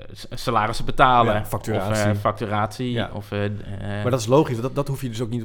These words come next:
Speaker 2: Want er is iemand die van salaris is, er is iemand die misschien een offerte maakt, er is iemand die, eh, het land ingaat om de, eh, hè, de ecologie te bestuderen. Dat, dat
Speaker 1: Ja,
Speaker 2: zal nooit veranderen.
Speaker 1: precies.
Speaker 2: Dat hoeft per se niet op de schop.
Speaker 1: Nee,
Speaker 2: Het
Speaker 1: precies.
Speaker 2: gaat met name om het besluitvormingsproces.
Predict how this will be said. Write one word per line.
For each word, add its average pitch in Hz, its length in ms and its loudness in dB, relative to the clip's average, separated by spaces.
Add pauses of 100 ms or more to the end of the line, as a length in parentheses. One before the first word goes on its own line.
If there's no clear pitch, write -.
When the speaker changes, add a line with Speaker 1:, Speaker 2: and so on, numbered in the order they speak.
Speaker 2:
Want 113 140 -8
er 131 80 -8
is 143 160 -6
iemand 147 220 -2
die 123 200 -4
van 120 160 -6
salaris 104 460 -4
is, 110 160 -10
er 127 60 -10
is 131 140 -8
iemand 127 240 -6
die 113 180 -4
misschien 113 320 -6
een 110 100 -6
offerte 110 320 -6
maakt, 98 440 -6
er 113 60 -8
is 120 140 -10
iemand 120 200 -6
die, 113 320 -6
eh, 113 80 -12 (180)
het 104 120 -8
land 110 240 -6
ingaat 104 360 -4
om 107 160 -10
de, 101 360 -4 (600)
eh, 117 120 -12
hè, 107 360 -8
de 131 80 -8
ecologie 113 340 -6
te 107 80 -10
bestuderen. 101 560 -4
Dat, 104 160 -8
dat 151 100 4
Speaker 1:
Ja, - 120 -16
Speaker 2:
zal 101 160 -4
nooit 113 180 -2
veranderen. 120 300 -2
Speaker 1:
precies. 104 60 -6
Speaker 2:
Dat 107 180 -6
hoeft - 140 -10
per 123 80 -2
se 123 80 0
niet 120 240 0
op - 80 -16
de - 60 -10
schop. - 360 -4 (280)
Speaker 1:
Nee, 156 140 2
Speaker 2:
Het - 80 -18 (180)
Speaker 1:
precies. - 180 -8
Speaker 2:
gaat 120 180 -4
met 120 120 -2
name 135 220 0
om 113 60 -2
het 107 100 -6
besluitvormingsproces. 107 1000 -6